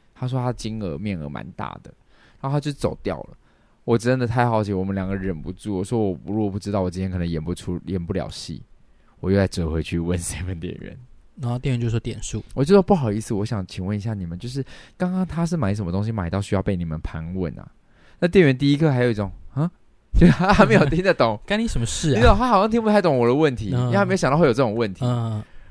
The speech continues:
Speaker 1: 他就说：“哦，哦，买，买点数啦，没有，我们都会问啦。”他说：“金额太大，我们都会问。”我还多，
Speaker 2: 对啊，
Speaker 1: 我说：“那，
Speaker 2: 一定是。
Speaker 1: 那金额要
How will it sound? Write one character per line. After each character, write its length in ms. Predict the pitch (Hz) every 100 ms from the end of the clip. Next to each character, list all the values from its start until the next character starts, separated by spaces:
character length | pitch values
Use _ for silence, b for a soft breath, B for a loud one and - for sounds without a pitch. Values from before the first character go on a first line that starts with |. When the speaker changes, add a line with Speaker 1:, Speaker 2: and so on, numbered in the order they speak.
| b -
Speaker 1:
他 100 | 185
就 140 | 208
说 140 | 202 208 -
：“哦， 240 | 208 180 b b -
哦， 280 | 196 208 202
买， 420 | 180 165 123 -
买 240 | 190 185 208
点 260 | 214 139
数 280 | 139 - 196
啦， 160 | 135 123
没 100 | 165
有， 100 | 202
我 80 | 139
们 140 | 127
都 80 | 175
会 100 | 180
问 380 | 175 185 127 90
啦。” 320 | 50 - 120 b b b b -
他 100 | 202
说 180 | 220 208
：“金 200 | 208 196
额 120 | 151
太 160 | 165
大， 120 | 165 147
我 60 |
们 100 | 98
都 100 | 107
会 100 | 110
问。” 200 | 113 104
我 80 | 87
还 120 | 95
多， 100 | 214
Speaker 2:
对 80 | 202
啊， 200 | 185 175
Speaker 1:
我 40 |
说 140 | 175 -
：“那， 120 | 247
Speaker 2:
一 20 |
定 80 | -
是。 60 | 220
Speaker 1:
那 80 | 180
金 220 | 135 190
额 120 | 135
要 120 | 147